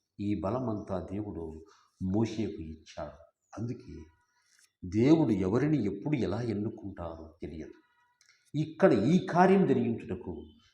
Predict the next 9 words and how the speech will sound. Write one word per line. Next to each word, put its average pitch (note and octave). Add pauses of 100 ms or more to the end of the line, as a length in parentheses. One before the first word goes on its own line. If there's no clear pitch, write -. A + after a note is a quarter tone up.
(140)
దేవుడు F#2 (260)
మోషేను G#2+
ఎన్నుకున్నాడు. D#2+ (300)
మోషే D3
నాయకత్వంలో F#2+ (640)
ఇశ్రాయేలీయులంతా F#2 (380)
దాస్యం G#2
నుంచి F#2+
బయటపడ్డారు. F#2